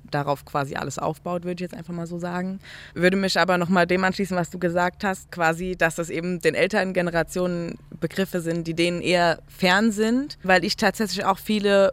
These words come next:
von diesen Begriffen erst in den letzten Jahren zum ersten Mal gehört habe. Es war immer, man hatte immer gewisse Situationen, die man umschrieben hat und über die Jahre kamen dann tatsächlich erst Begriffe dazu, die das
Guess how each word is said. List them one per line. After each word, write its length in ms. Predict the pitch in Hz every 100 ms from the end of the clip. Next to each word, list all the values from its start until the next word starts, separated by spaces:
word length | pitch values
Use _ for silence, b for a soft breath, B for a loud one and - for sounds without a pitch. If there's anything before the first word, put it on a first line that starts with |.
| -
von 180 | 180
diesen 360 | 175 190 185 180
Begriffen 640 | 170 - 185 - 180 175 175
erst 380 | - 175 180 -
in 100 | 170
den 140 | 165
letzten 340 | 165 165 -
Jahren 400 | 156 160 156 156 156
zum 180 | - 151
ersten 300 | 147 147 160
Mal 220 | 151 143
gehört 380 | 147 139 147 143
habe. 160 | 147 - B B
Es 60 | -
war 140 | 185
immer, 140 | 202 202
man 160 | 180
hatte 200 | 196 -
immer 320 | 185 190 175
gewisse 400 | 165 175 170 196
Situationen, 720 | 175 180 175 156 - 170 196
die 80 | 190
man 140 | 165 147
umschrieben 680 | 190 247 - - 240 226 220
hat 300 | 240 - 190 214 -
und 400 | 170 170 170 -
über 260 | 180 175
die 60 | 175
Jahre 360 | 175 165 170
kamen 340 | 160 160 151 156
dann 360 | 151 151 151 147
tatsächlich 460 | 160 - 156 160
erst 200 | - 143
Begriffe 400 | 160 - 156 160
dazu, 460 | 151 151 - 156 156
die 180 | 160 160
das 380 | 156 - -